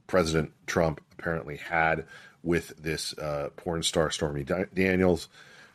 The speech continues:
uh, it, it's, whether it's something that is a hush money deal for something else, whether it's something that could be construed as a hush money deal, um, you know, whether it's something that is,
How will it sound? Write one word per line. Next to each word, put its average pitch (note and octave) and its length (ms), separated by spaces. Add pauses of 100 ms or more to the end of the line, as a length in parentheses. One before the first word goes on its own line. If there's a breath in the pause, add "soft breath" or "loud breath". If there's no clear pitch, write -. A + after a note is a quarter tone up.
(140)
uh, E2 180
it, - 220
it's, - 460 (140)
whether F#2+ 280
it's - 160
something F#2+ 400
that F2 120
is E2 160
a D#2+ 60
hush F#2+ 300
money F#2 200
deal F2+ 220
for F#2+ 120
something A2+ 340
else, - 360 (520)
whether E2+ 220
it's E2 140
something F2+ 440
that F2 320
could F2+ 140
be G#2 80
construed B2+ 680
as D2+ 180
a D2 60
hush D2 260
money C2 200
deal, - 260 (720 soft breath)
um, D2 380 (160)
you F2+ 100
know, E2 120
whether E2+ 300
it's - 120
something F2+ 500
that F2+ 220
is, F2+ 500